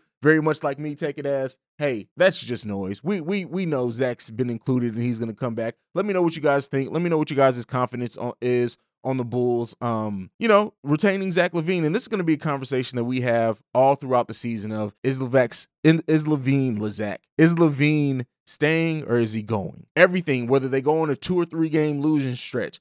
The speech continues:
or what does this mean for Zach LaVine re-signing with the Chicago Bulls? If they go on that five game winning, winning stretch,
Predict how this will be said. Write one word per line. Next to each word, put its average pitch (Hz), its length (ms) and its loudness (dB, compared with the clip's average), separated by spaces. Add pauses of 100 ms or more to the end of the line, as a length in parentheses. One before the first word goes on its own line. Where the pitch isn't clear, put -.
(220)
or 131 160 4
what 156 200 8
does 147 140 4
this 151 220 6
mean 156 280 2
for 139 140 -4
Zach 147 260 2
LaVine 147 340 -2
re-signing 143 400 0
with 139 100 -8
the - 40 -8
Chicago 135 380 -4
Bulls? 113 440 -2 (180)
If 117 120 -14
they 135 100 -4
go 151 220 0
on 156 60 -2
that 151 120 -4 (160)
five 185 340 4
game 147 300 2
winning, 127 380 -2
winning 127 260 -4
stretch, 107 440 -4